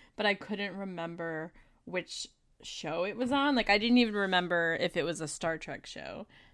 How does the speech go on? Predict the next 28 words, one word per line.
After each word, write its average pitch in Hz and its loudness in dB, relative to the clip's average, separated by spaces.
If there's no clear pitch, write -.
So, 170 -2
yes, 175 -8
that 190 4
is 190 -2
exactly 175 -4
what 147 -4
I 151 -2
was 147 -10
also 147 -10
thinking 147 -12
about. 156 -4
And 175 -8
honestly, 214 0
I 175 -2
can't - -8
help 156 -6
myself. 180 -6
I 180 -4
need 170 -10
to 160 -12
find 156 -8
out, 147 -4
like, 147 -10
how 156 -6
far 151 -4
apart 143 -10
these 147 -10
two - -12